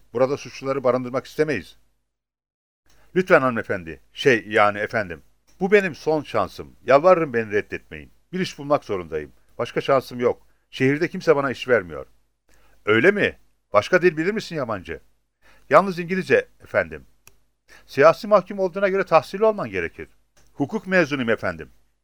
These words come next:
İngiliz bir kahkaha attı. "Hukuk mezunu bir yardımcım olacağını hiç sanmazdım. Bilmen gereken bir nokta var. Buradaki işçiler cahil ve kaba saba insanlardır. Onlarla meşgul olacak ve onları emirlerim altında idare edeceksin.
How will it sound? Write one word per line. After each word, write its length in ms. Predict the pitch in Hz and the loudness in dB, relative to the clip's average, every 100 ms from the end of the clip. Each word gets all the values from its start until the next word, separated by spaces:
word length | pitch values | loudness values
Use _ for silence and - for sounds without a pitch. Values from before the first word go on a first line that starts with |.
| _ _ _ _ _ - | _ _ _ _ _ -16
İngiliz 360 | 147 131 - | -8 -8 -8
bir 40 | - | -4
kahkaha 420 | 117 98 - 95 | -2 -2 -2 -2
attı. 400 | 76 _ 170 185 _ _ _ _ _ | -2 _ -6 -6 _ _ _ _ _
"Hukuk 260 | - 202 | -12 -10
mezunu 380 | 196 196 180 202 | -2 -2 0 -4
bir 80 | 196 | 0
yardımcım 560 | 180 170 156 170 160 160 | 4 4 4 -4 -6 -2
olacağını 400 | 151 143 147 147 | -2 2 2 0
hiç 100 | - | -2
sanmazdım. 680 | 143 127 127 101 73 76 - _ _ | 0 2 0 -2 -6 -18 -20 _ _
Bilmen 300 | 117 135 175 | -8 -2 -2
gereken 400 | 160 151 151 175 | -2 -2 -2 -8
bir 80 | 156 | -6
nokta 320 | 131 - 120 | -8 -2 -2
var. 240 | 82 69 _ _ _ - | 0 -4 _ _ _ -6
Buradaki 320 | 156 170 160 | -2 -2 -4
işçiler 360 | 139 151 156 135 | -8 2 4 6
cahil 320 | 131 131 147 | 6 4 2
ve 120 | 135 | -6
kaba 220 | - 120 | -2 -4
saba 260 | 117 101 98 | -4 -4 -6
insanlardır. 720 | 82 90 82 78 69 69 - _ _ | -6 -8 -8 -10 -12 -16 -20 _ _
Onlarla 320 | 113 127 151 139 | -4 4 4 4
meşgul 300 | 120 - 156 | -4 -4 0
olacak 400 | 156 160 175 151 | 2 2 -2 -2
ve 20 | |
onları 320 | 131 131 143 | -2 0 0
emirlerim 460 | 120 123 120 135 123 | -2 -6 -4 -4 -2
altında 280 | 104 143 | -4 -6
idare 240 | 160 117 104 | -2 2 2
edeceksin. 500 | 80 76 - 85 | 0 -10 -16 -18